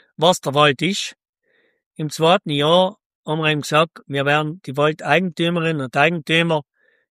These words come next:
informieren, auch Hilfsmöglichkeiten und Angebote aufzeigen, damit wir aktive Waldbewirtschaftung wieder haben,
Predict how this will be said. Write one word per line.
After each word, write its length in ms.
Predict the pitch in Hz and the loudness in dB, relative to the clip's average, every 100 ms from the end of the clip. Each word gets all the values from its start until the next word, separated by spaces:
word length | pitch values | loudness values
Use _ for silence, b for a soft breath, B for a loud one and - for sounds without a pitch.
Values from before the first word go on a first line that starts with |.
| _ | _
informieren, 840 | 190 220 - 175 170 170 170 175 165 _ _ _ _ _ - | -4 -2 2 2 2 2 2 -2 -10 _ _ _ _ _ -2
auch 200 | 170 143 | 0 0
Hilfsmöglichkeiten 1040 | 190 185 - 165 165 151 - 147 165 147 | -2 -4 -2 -2 0 -4 -2 0 0 -6
und 120 | 123 | -4
Angebote 720 | 151 165 135 151 156 - 135 - _ _ | -4 -2 -4 -2 -2 -4 -6 -8 _ _
aufzeigen, 720 | 147 175 - - 156 170 175 - _ _ - | 0 0 0 0 2 2 0 -10 _ _ -6
damit 320 | 151 165 175 | -2 0 -2
wir 340 | 160 160 160 147 _ _ _ | 0 2 2 -2 _ _ _
aktive 580 | 143 - - 214 - 143 | -6 -6 -2 -2 -2 2
Waldbewirtschaftung 840 | 147 180 156 160 175 160 135 147 | 2 2 0 -2 -2 0 -2 -4
wieder 180 | 135 135 | -6 -4
haben, 340 | 123 160 185 | 0 0 0